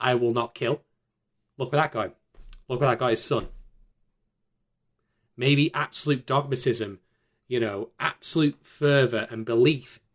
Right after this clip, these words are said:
in any framework, religious or otherwise,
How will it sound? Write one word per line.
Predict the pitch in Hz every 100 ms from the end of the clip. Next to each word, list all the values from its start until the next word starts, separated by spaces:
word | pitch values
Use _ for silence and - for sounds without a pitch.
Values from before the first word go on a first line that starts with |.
| _
in | 143 135
any | 185 247 277 160
framework, | - 123 110 104 92 92 - _ _ _ _ 127
religious | 131 160 175 185 175
or | 143 165
otherwise, | 190 147 110 98 92 -